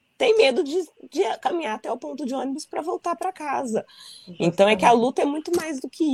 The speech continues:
Speaker 1: isso, né? De, de simplesmente entregar uma flor, simplesmente dar, dar um chocolate. E não, voltando a falar, eu, eu entendo movimentos que, que contrariam e questionam essa, essa celebração, essa pa-, parabenização, mas é que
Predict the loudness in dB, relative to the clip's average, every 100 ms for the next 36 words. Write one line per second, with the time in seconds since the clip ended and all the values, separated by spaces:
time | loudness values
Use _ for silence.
0 | 2 0 -4 -4 -2 -4 -6 -8 -8 -6
1 | -4 -6 -4 -2 0 4 4 2 0 2
2 | 2 0 -4 0 2 2 -2 -6 -6 2
3 | 4 4 2 -4 -4 -4 -4 -4 -4 -2
4 | -2 -2 -6 -8 -4 -2 0 4 6 4
5 | 2 -14 -2 6 8 8 4 2 0 -2
6 | -6 -4 0 2 2 0 -2 -2 -2 -2
7 | -2 -4 -2 -2 -4 -6 -4 -2 -4 -6
8 | -12 -12 -8 -4 -2 -2 -4 -8 -14 -6
9 | -4 -2 -2 -2 -2 -4 -6 -4 -2 0
10 | -2 -2 0 -2 -2 -2 -2 -2 0 0
11 | 0 -2 -2 -6 -6 _ -8 -6 -4 -6
12 | -4 -4 -2 0 -2 -2 -4 -6 -8 -12
13 | -8 -4 -2 -2 -2 -4 -4 -2 -4 -2
14 | -2